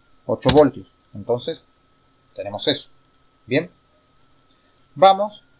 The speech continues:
con la corriente, a ver, con la I sub tres. La I sub tres es, es la que circula por este resistor de cien ohm. Este resistor está siendo sometido a una diferencia de potencial B A menos B B. Entonces, la I sub tres es igual a B A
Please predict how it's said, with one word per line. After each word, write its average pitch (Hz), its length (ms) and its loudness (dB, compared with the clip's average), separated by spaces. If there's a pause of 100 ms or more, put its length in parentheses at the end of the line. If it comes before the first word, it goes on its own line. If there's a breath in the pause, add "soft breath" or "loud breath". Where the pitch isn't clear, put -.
(160)
con 175 300 2 (200)
la 117 160 -2
corriente, 165 640 -2 (680)
a 117 80 -10
ver, 160 420 0
con 135 120 2
la 131 60 4
I 139 60 0
sub 147 180 -4
tres. - 280 0 (280)
La 123 80 0
I 147 40 -4
sub 185 200 -6
tres 202 240 -2
es, - 340 -8
es - 120 -4
la 233 100 0
que - 80 -4
circula 143 360 2
por 131 120 2
este 139 140 0
resistor 139 340 -2
de 131 100 -6
cien 165 260 -4
ohm. 180 200 -4 (400)
Este 127 200 0
resistor 135 360 0
está 131 160 -2
siendo 135 260 -4
sometido 135 460 -4
a - 20 -4
una 117 120 -2
diferencia 127 440 -4
de - 40 -12
potencial 135 540 -2
B 127 280 0
A 160 260 2
menos 110 300 -8
B 120 100 2
B. 139 260 -2 (360)
Entonces, 117 440 -2
la 110 80 0
I 127 60 0
sub 151 200 -6
tres 175 320 -2
es - 220 -6
igual 117 220 0
a 101 60 -2
B 127 200 2
A 117 240 0